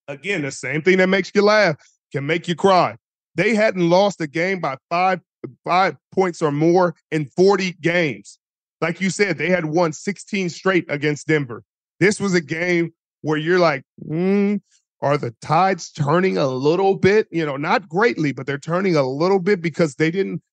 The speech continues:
the Denver Broncos didn't look intimidated, even though their season isn't going the way they wanted to. Russell Wilson played well. He has twelve for nineteen, not a lot of yards. This is a hundred and fourteen yards, but three touchdowns, a high passer rating. Uh,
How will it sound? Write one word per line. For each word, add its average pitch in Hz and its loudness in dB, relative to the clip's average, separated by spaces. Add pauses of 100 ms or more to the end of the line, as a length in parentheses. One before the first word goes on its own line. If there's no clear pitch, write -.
the 143 -4
Denver 196 2
Broncos 175 2
didn't 156 0
look 190 2
intimidated, 165 0
even 160 2
though 185 0
their 185 2
season 180 -2
isn't 175 2
going 180 2
the 170 2
way 175 2
they 175 4
wanted 165 0
to. 156 2 (420)
Russell 170 2
Wilson 180 2
played 170 0
well. 175 2
He 156 0
has 127 -8
twelve 165 -2
for 175 -8
nineteen, 170 -2
not 156 -2
a 190 -2
lot 190 2
of 185 0
yards. 170 2 (380)
This 131 -12
is 147 -8
a 151 -2
hundred 175 -2
and 170 -10
fourteen 170 -2
yards, 170 0
but 135 -8
three 165 -2
touchdowns, 170 -2
a 120 -6
high 147 -2
passer 170 0
rating. 160 2 (300)
Uh, 131 0